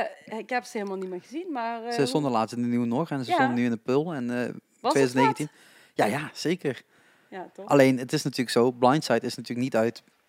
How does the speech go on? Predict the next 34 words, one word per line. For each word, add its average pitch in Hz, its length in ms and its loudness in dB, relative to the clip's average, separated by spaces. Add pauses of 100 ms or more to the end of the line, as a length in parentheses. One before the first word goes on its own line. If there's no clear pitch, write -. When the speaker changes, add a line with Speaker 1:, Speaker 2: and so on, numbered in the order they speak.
(120)
Speaker 2:
hetgene 123 380 2
waar 123 200 6
ik 160 120 0
ben 120 160 2
opgegroeid. 107 540 -4 (500)
Dus 113 160 -2
het 107 120 -8
is, 120 180 -2 (480)
eh, 113 140 -12 (300)
voor - 180 2
The 120 80 2
Royal 120 340 6
en 113 80 -2
The 110 60 -4
Stardust, 113 460 -2
Stardust 113 280 2
Revolution 110 580 -2
ligt 110 300 -6
dichter 143 340 0
bij 107 120 2
mij 101 240 -4
dan 107 140 -6
tot 110 160 -4
Blindside 147 340 0
Speaker 1:
Ja. 202 60 -2
Speaker 2:
doet. - 180 -14 (580)
En, 110 320 -2 (100)
ehm, 110 380 -2 (500)
wat, 113 360 6
wat, 113 220 -2
wat 110 200 -2
de 123 80 -8
band 117 460 -2
doet, 123 460 -6